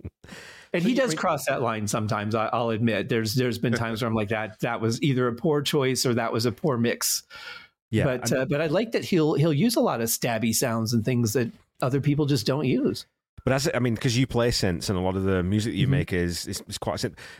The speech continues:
Speaker 2: Uh, what I've always loved about Tony is, is also that he's always, he's got this great ear for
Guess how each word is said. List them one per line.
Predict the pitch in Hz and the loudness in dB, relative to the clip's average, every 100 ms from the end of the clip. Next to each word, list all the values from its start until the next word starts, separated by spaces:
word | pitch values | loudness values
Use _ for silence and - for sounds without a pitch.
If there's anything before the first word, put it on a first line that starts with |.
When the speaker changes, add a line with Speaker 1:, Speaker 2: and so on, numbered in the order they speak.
| _ | _
Speaker 2:
Uh, | 123 | -4
what | 131 147 | 0 0
I've | 165 | 2
always | 143 143 107 | 2 2 2
loved | 117 | 0
about | 113 104 - | 2 0 0
Tony | 117 113 110 | 0 2 4
is, | 92 85 - _ - | 2 0 -6 _ -4
is | 104 | 0
also | 123 135 123 98 | 2 2 2 2
that | 104 107 | 0 0
he's | 98 | -2
always, | 147 202 | 0 -2
he's | - - | -2 -2
got | 160 | -2
this | 196 | -2
great | - - 139 175 - | -2 0 2 2 2
ear | 135 127 | 2 2
for | 117 - 95 87 90 85 | 0 0 2 4 2 0